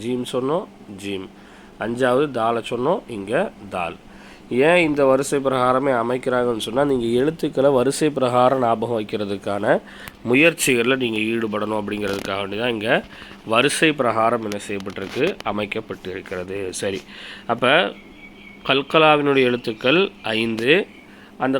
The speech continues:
கல்கலாவினுடைய எழுத்துக்களை ஒண்ணு சேர்த்து ஒரு வார்த்தையாக சொல்றதா இருந்தா, குத்துபு ஜத்து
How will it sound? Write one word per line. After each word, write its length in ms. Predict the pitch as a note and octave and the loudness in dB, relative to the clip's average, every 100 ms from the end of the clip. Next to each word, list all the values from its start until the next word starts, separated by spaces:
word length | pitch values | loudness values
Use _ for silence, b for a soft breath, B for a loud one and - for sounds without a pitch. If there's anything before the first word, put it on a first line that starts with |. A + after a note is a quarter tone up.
| C3 | 0
கல்கலாவினுடைய 680 | C3+ - D#3+ D#3 D#3 D3 C3 | 0 4 6 6 6 4 4
எழுத்துக்களை 520 | C3 C3 C3+ B2+ B2+ D3+ G3 - A#2+ | 2 0 -2 2 4 4 2 -4 -4
ஒண்ணு 200 | A#2+ C#3+ D3 | 0 2 2
சேர்த்து 300 | C3+ B2 - D#3+ | 0 0 2 4
ஒரு 160 | C#3+ C3 F3 B3 - - - | 6 6 6 4 -6 -14 0
வார்த்தையாக 580 | A#2 C3 - C#3 C3+ B2+ A#2+ | 4 4 4 4 4 4 0
சொல்றதா 380 | A#2 A2+ A2+ G#2 G2+ | -2 0 0 0 -2
இருந்தா, 300 | G2+ A2+ E3+ C4 B B B B - | -2 2 2 0 B B B B 0
குத்துபு 520 | C#3 C3 - D#3 D#3 F3+ - - G#2+ | 0 2 2 2 4 2 0 -10 -2
ஜத்து 440 | B2 A#2 G#2 A2+ | -2 -2 -6 -4